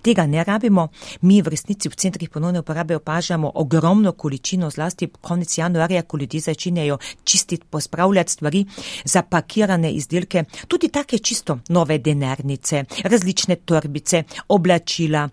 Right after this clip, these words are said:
dobili so od nekoga, oni to sploh ne nosijo.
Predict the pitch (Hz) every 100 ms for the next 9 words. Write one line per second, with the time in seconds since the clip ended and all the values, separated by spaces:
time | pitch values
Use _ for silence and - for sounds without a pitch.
0 | - 135 160 180 170 170 - 160 160 156
1 | - 165 165 165 285 254 - 185 170 -
2 | 160 160 165 - 170